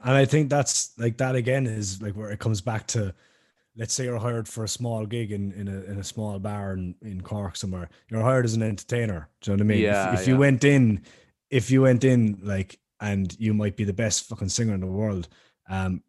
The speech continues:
Speaker 1: you're not gonna hold as much of an audience as perhaps somebody who's really, really entertaining. But I think once you get to the kind of level that Hozier's at,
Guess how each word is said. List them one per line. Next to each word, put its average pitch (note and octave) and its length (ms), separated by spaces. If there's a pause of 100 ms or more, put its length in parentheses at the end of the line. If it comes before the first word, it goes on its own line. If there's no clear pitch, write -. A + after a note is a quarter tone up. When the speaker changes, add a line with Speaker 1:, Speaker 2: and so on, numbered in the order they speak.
(120)
Speaker 1:
you're A2 180
not A2+ 220
gonna A2 200
hold A2 300
as G2+ 160
much G#2 220
of - 80
an G#2 60
audience G2+ 560 (100)
as F2+ 480
perhaps F2 440
somebody F#2 540
who's F2+ 260
really, F2+ 460
really F2+ 260
entertaining. G2+ 580 (400)
But A#2+ 100
I A#2 40
think C#3 160
once C3 220
you A#2+ 60
get B2+ 300
to B2 120
the A#2 100
kind A#2 200
of A2+ 80
level A2+ 280
that A2 140
Hozier's A#2 500
at, D3 240